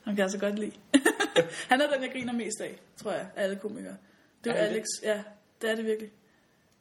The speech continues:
Speaker 2: Lige for at vende tilbage til, med Søren Dyr, for det fik mig til at tænke
Speaker 1: Ja.
Speaker 2: på...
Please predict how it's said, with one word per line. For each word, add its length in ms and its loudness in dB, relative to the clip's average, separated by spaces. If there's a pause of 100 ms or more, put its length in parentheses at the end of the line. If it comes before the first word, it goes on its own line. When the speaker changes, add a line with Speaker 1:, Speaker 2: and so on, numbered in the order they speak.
(540)
Speaker 2:
Lige 140 -2
for 80 2
at 60 2
vende 140 -4
tilbage 240 2
til, 300 -2
med 80 -4
Søren 260 -2
Dyr, 160 2
for 120 -8
det 180 -6
fik 140 -6
mig 260 0
til 100 6
at 100 4
tænke 200 -2
Speaker 1:
Ja. 120 -2
Speaker 2:
på... 360 -2